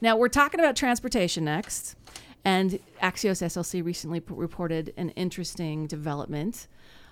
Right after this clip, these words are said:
on mass transportation for a certain school district. Tell us what's going on.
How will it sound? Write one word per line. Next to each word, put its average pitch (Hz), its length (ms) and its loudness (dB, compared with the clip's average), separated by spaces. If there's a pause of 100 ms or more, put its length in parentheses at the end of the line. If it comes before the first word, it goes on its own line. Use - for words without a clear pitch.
on 160 240 0
mass 156 240 -2
transportation 156 680 -6
for 165 180 -8
a 170 60 -6
certain - 180 -8
school 339 220 -6
district. - 320 -6
Tell 233 100 -2
us 233 140 -6
what's 226 100 -8
going 240 160 -4
on. 202 160 -6